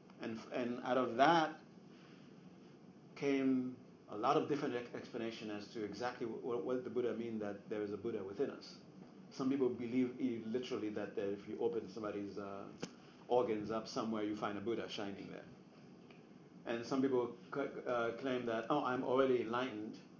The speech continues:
I'm just covered up. Like, there's a Buddha fully enlightened, fully omniscient already within me, and I'm just, just don't know it."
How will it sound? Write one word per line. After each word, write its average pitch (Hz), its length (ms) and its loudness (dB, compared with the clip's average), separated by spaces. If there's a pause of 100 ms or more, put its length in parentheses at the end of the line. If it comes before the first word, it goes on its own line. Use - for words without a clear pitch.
(340)
I'm 117 120 -6
just 110 180 -4
covered 107 260 -2
up. - 220 -4 (1120)
Like, 104 180 -4
there's 110 160 0
a 110 120 0
Buddha 117 380 4 (100)
fully 127 320 2
enlightened, 110 800 -4 (580)
fully 123 220 2
omniscient 110 540 -2
already 110 260 0
within 104 340 -2
me, 98 240 -4 (240)
and 107 100 -6
I'm 113 100 -4
just, 98 180 -4 (1040)
just 101 240 -6
don't 107 200 -4
know 92 160 -4
it." 87 120 -12